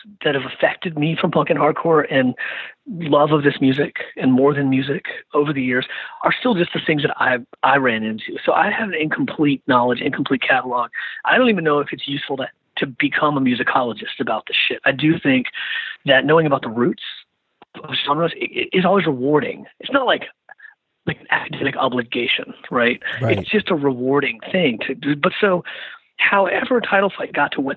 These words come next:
Speaker 1: they were doing is what I actually wanted from emotional hardcore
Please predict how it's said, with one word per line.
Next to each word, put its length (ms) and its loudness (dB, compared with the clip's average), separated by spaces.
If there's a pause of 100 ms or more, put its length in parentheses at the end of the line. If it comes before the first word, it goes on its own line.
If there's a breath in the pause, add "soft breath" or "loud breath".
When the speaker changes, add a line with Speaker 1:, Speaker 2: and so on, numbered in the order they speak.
Speaker 1:
they 140 4
were 120 2
doing 480 -6 (200 loud breath)
is 160 0
what 220 2
I 160 0
actually 340 0
wanted 500 0 (680 loud breath)
from 300 4 (160)
emotional 360 4
hardcore 500 0